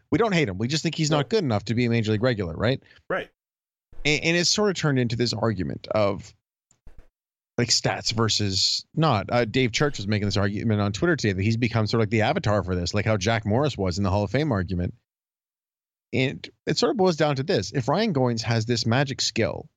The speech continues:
Speaker 1: to hit with runners in scoring
Speaker 2: <laughs>
Speaker 1: position, why the heck doesn't he use it when there's nobody on base?
Speaker 2: Yeah. What harm? Does he have only a limited amount of hits in his bat? Is that how it works?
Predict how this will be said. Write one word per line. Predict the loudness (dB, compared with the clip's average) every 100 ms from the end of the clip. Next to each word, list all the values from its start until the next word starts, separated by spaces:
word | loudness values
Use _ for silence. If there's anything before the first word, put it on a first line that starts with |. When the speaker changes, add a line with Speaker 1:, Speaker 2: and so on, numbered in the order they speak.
| _ _ _ _ -4
Speaker 1:
to | 0 2
hit | 2 0 0
with | -2 0
runners | 2 2
in | 0
scoring | 0 0 2
Speaker 2:
<laughs> |
Speaker 1:
position, | 0 -2 -4 -6 -6 -8 -12 _ _
why | 2 2
the | 2
heck | -2 -2 -2 0
doesn't | 0 0
he | 0 2
use | 2 4
it | 2
when | 2 2
there's | 2
nobody | 2 2 2
on | 2
base? | 2 -2 -4 -10 -12 _ _ _ _ -4
Speaker 2:
Yeah. | -4 -4 _ -6
What | -4
harm? | -2 -2 0 -2 -10 _ _ -4
Does | -2
he | 0
have | 0 0
only | -2 0 0
a | 0
limited | -2 -2 -2 -4
amount | -2 -2 -2
of | -4
hits | -6 -6 -8 -16 -10
in | -4 -2
his | -2
bat? | -2 -4 -6 -8
Is | -6 -2
that | -2 -2
how | -4
it | -4
works? | -4 -6 -8 -20